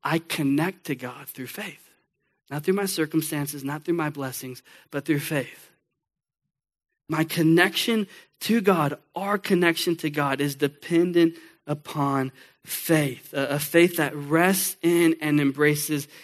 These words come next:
Jesus. So if I could leave you with one takeaway, it's this. The Christian life continues the way it begins.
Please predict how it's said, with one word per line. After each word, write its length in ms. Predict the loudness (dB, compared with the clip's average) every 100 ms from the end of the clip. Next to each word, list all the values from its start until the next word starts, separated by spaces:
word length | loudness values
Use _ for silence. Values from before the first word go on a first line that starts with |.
| -20 -4
Jesus. 460 | 2 2 2 -4
So 160 | -2 -2 -4 -18 -2
if 80 |
I 80 | 0
could 220 | 2 2
leave 200 | 4 2
you 140 | 2 0
with 180 | 0 -2
one 460 | -4 0 0 -2 -8 -16
takeaway, 480 | -10 -8 -10 -16 -18 -20 _ _ _ _ _ _ _ -14
it's 180 | -8 -6
this. 340 | -6 -8 -18 _ _ _ _ _ _ _ _ _ -12
The 60 | 0
Christian 400 | 2 4 4 2
life 340 | 2 -2 -6
continues 560 | -10 -4 0 0 -2 -10
the 80 |
way 160 | -8 -8
it 100 | -8
begins. 500 | -12 -14 -14 -14